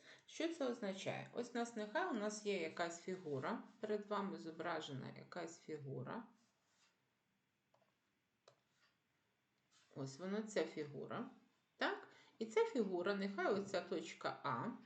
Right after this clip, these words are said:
оце на цій фігурі, а це пряма, яка називається проєктуючою прямою. Тобто ми маємо проєктувати у напрямку цієї прямої.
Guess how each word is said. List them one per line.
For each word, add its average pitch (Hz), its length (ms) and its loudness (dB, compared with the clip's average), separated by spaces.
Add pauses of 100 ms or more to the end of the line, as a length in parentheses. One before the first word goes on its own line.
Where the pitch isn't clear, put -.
(400)
оце 226 380 -2
на 233 160 4
цій 233 260 -2
фігурі, 233 500 2 (480)
а 190 80 -8
це 381 280 6
пряма, 165 840 4 (120)
яка 190 300 2
називається 240 840 2 (560)
проєктуючою 202 1000 4
прямою. 131 560 -2
Тобто 196 280 2
ми 240 200 6
маємо 165 380 2
проєктувати 156 1160 4
у 160 80 -2
напрямку 214 520 2
цієї 180 500 2
прямої. 180 600 -4